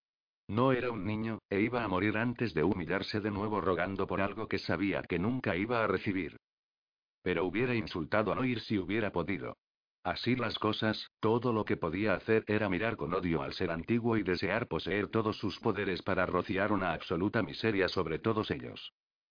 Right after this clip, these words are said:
Con casi dos metros trece de altura, Noir hacía que los demonios que le rodeaban temblaran de miedo.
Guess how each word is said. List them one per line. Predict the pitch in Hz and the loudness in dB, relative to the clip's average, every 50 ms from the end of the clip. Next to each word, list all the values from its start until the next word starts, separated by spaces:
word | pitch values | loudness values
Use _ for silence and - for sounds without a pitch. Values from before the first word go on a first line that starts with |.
| _ _ _ _ _ _ _ _ | _ _ _ _ _ _ _ _
Con | - - 92 85 80 | -4 -2 -2 -2 -2
casi | - - 95 87 - 90 78 | -2 -2 -2 -2 -2 -4 -4
dos | 71 - 98 104 82 | -2 -2 -2 -2 -2
metros | 85 90 107 - - 120 113 - | -2 -2 -2 0 2 0 0 2
trece | - 113 - - - 104 | 2 0 0 0 0 -2
de | 82 80 65 | 0 0 -2
altura, | 62 - - 101 107 107 107 110 - _ - | -4 -4 -2 0 2 2 0 -2 -4 _ -6
Noir | 92 101 113 131 127 123 107 | -2 0 0 0 0 0 -2
hacía | 98 - - 101 107 113 | -2 -2 0 2 2 2
que | 110 - 107 | 2 2 2
los | 101 90 - | 2 0 0
demonios | - 73 78 101 110 113 113 110 101 - | -2 -2 0 0 2 2 2 0 0 0
que | - 87 73 | 0 0 0
le | 113 | 2
rodeaban | 101 95 90 87 92 101 110 110 113 110 101 | 0 0 2 4 4 4 4 4 2 0 -2
temblaran | - 80 73 73 80 87 92 101 101 113 107 92 78 | -2 -4 -4 -2 0 0 2 2 2 0 -2 -2 -4
de | 73 76 | -4 -2
miedo. | 90 87 76 65 60 53 | -4 -4 -4 -6 -8 -12